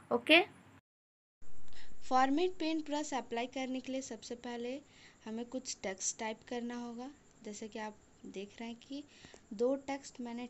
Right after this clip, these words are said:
टाइप किया है, ये दोनों में इंडिया लिखा हुआ है, ठीक है। तो सबसे पहले हम फर्स्ट वाले इंडिया में कुछ फॉर्मेटिंग यूज़ कर लेते हैं, जैसे कि बोल्ड, इटैलिक, ये सब, ठीक है। तो हम लोग सबसे पहले क्या करेंगे कि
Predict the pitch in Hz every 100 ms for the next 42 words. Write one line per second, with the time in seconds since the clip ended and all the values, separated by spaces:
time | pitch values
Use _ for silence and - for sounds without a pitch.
0 | 226 196 208 - 226 226 269 - - 214
1 | 208 196 214 208 214 233 247 233 226 233
2 | 208 185 - 185 185 185 220 208 277 285
3 | - - - - 247 262 254 285 285 285
4 | 277 285 269 285 285 - 220 226 - 262
5 | 262 262 226 220 233 233 262 262 269 -
6 | 320 - - - - - - 233 233 214
7 | 208 269 294 226 214 208 214 190 185 180
8 | 196 185 190 185 202 - 196 190 196 214
9 | 208 208 208 202 208 208 202 190 220 220
10 | - - 226 262 285 - - - - -
11 | - - - - - - - - 262 285
12 | 330 269 254 240 269 269 233 233 254 254
13 | 247 247 247 247 247 233 233 240 302 -
14 | - - - - 269